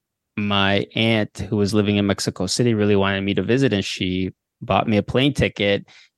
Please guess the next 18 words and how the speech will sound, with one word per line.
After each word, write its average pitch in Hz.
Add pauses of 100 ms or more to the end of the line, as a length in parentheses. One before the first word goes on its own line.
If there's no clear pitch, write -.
And 107
there 113
I 113
was, 117
I, 107 (500)
who 127
knows 117
what 98
age 98
I 101
was, 101
maybe 101
five 98
years 95
old 107
or 101
something, 101
getting, 101